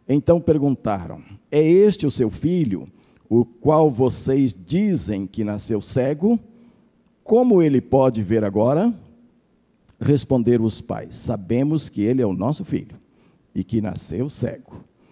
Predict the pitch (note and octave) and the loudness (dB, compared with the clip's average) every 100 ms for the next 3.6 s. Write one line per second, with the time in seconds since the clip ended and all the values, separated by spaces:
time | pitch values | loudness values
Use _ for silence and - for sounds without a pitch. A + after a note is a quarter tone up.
0 | _ _ - C3 C3+ D3+ F#3 A3+ - C#3+ | _ _ 0 2 2 2 2 0 0 -2
1 | G#2 D3 D3+ D3+ - - C#3 C#3+ C3 B2+ | 0 0 2 0 -4 -2 0 4 2 2
2 | C3 - B2+ C3 A2+ B2 F#2+ - B2+ E3+ | -2 0 0 0 0 -4 -6 0 2 4
3 | C#3 G2 A2+ C#3 B2+ A2 | 2 2 2 4 4 2